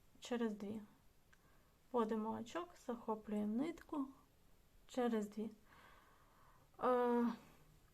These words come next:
говорять, що можна вже другий раз брати, як звичайно, але щоб не заплутатись, тому я раджу вам брати два рази в протилежному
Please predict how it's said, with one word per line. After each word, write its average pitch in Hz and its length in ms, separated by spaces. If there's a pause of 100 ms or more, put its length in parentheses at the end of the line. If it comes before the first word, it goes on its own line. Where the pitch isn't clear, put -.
(220)
говорять, 302 400
що - 200
можна 254 320
вже 226 180
другий 240 360
раз 208 320 (100)
брати, 220 360
як 208 140
звичайно, 208 580 (640)
але 254 400
щоб 254 300
не 240 160
заплутатись, 220 840 (220)
тому 233 240
я 214 160
раджу 214 320
вам 190 200
брати 202 400 (440)
два 202 300
рази 214 340
в - 1000
протилежному 202 720